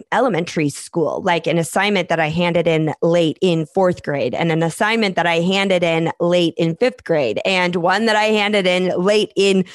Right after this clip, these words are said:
eighth grade. I literally remember the notes my parents had to write to the teachers. I remember the feedback I got from my teachers. I can remember them so clearly. And I use each one of those because they were,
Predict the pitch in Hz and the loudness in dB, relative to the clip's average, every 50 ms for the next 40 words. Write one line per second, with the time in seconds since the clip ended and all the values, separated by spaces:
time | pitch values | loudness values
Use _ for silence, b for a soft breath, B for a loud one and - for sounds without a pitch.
0 | B B B B B _ - 233 262 311 302 - - 202 180 170 - 247 311 330 | B B B B B _ 0 0 2 2 0 -2 -2 -2 0 0 0 0 0 0
1 | 277 226 214 233 254 254 240 220 208 196 185 175 165 170 170 170 185 196 214 208 | 0 2 2 2 2 4 2 2 2 2 2 2 2 2 0 0 0 0 0 0
2 | 170 156 151 151 156 156 160 B B B B B - 185 190 185 170 165 165 160 | 0 0 2 2 0 0 -2 B B B B B -2 0 2 4 4 4 2 2
3 | 160 - _ _ - 175 170 170 185 202 226 - - - 196 202 185 175 175 165 | 0 -2 _ _ 0 2 2 4 4 2 0 0 -2 -4 -2 0 0 2 2 0
4 | 165 170 - 160 180 180 202 202 202 - - - 190 165 156 156 147 170 185 202 | 0 -2 -2 -2 -2 0 0 0 -2 -2 -4 -4 -4 -2 -2 -2 0 0 0 0
5 | 170 - - - 180 170 170 156 - - 208 214 - 214 208 208 208 196 165 151 | -2 -4 -4 -4 0 0 0 -2 0 -2 -2 0 0 2 2 2 2 2 0 0
6 | 151 156 170 196 214 220 214 175 175 - - - 220 233 226 202 214 202 208 208 | 0 0 0 0 0 0 0 0 -2 -4 -4 -2 -2 -2 0 0 0 0 0 -2
7 | - - 135 143 147 - 180 185 220 - - - 220 214 208 202 196 196 185 - | -4 -4 -6 -6 -4 -2 0 0 0 0 -2 -2 -2 0 0 0 -2 -2 -4 -4
8 | - 190 190 180 - - 190 180 180 185 - B B B B B B - - 214 | -4 -4 -4 -4 -2 -2 0 0 0 -2 -4 B B B B B B -4 0 0
9 | 247 226 220 214 226 247 285 311 320 277 202 208 196 190 185 - - - 208 202 | 2 2 2 2 2 2 2 0 0 2 2 2 0 0 -2 -4 -2 0 2 2
10 | 208 190 - - - 214 214 208 202 175 160 143 143 151 175 180 185 190 202 254 | 2 2 0 -2 0 2 2 4 4 2 2 2 2 2 2 0 0 0 2 4
11 | 285 277 220 - - - 226 240 - - 180 165 175 190 214 226 208 185 - 160 | 4 4 2 0 0 0 0 0 0 0 -2 0 2 2 2 2 0 -2 -2 -4
12 | 160 - - 180 175 175 170 170 170 170 - B B B B B B - 202 202 | -4 -2 0 2 4 4 4 4 2 0 -2 B B B B B B -4 0 0
13 | 226 202 - 220 208 208 208 196 196 190 | 0 0 2 2 2 2 2 2 0 0